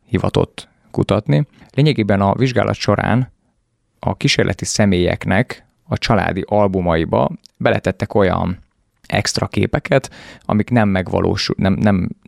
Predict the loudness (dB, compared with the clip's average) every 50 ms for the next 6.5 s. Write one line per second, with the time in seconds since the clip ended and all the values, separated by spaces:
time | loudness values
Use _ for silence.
0 | _ _ -8 -4 0 2 2 2 2 0 -2 -2 0 0 0 0 0 0 0 0
1 | 0 -2 -4 -10 -16 -16 -20 -20 -20 -20 -18 _ -2 0 2 2 2 2 2 0
2 | 0 0 -2 -2 0 0 -2 0 0 0 0 0 2 0 -2 -2 0 -2 -2 0
3 | 0 0 2 2 0 2 0 0 -2 -2 -6 _ _ _ _ _ -12 -10 -4 -2
4 | 0 0 0 0 2 0 0 0 0 -4 -4 0 0 2 2 2 2 0 0 0
5 | -2 -2 -2 -2 -2 0 2 2 2 0 -2 -4 -2 -2 -2 0 0 0 0 0
6 | 0 -2 -2 -4 -2 0 0 0 0